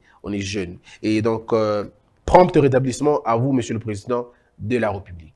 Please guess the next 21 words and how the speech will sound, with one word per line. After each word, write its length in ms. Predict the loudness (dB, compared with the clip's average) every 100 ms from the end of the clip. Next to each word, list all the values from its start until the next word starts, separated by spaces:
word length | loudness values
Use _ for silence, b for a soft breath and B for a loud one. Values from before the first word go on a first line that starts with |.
| -4
D'autres 380 | 6 8 6 -2
propos 440 | 0 -2 2 0
maintenant. 460 | 0 -4 -6 -8 0
C'est 160 | 2
le 100 | 2
propos 500 | 2 -2 6 6 4 B B
de 100 | -4
Monsieur 540 | 2 2 0 0 0 0
Chadari 560 | -2 2 4 2 0 -12 _ _ b b b b b
sur 200 | -2 4
Jeune 160 | 8 8
Afrique, 720 | 8 0 -10 -14 -20 -20 -10
qui 160 | -4
fait 160 | 2 6
la 80 | 6
ronde 440 | 8 8 8 4
des 120 | 2
réseaux 240 | 2 2 0
sociaux. 320 | -4 -4 0
Il 80 | 6
dit, 260 | 6 6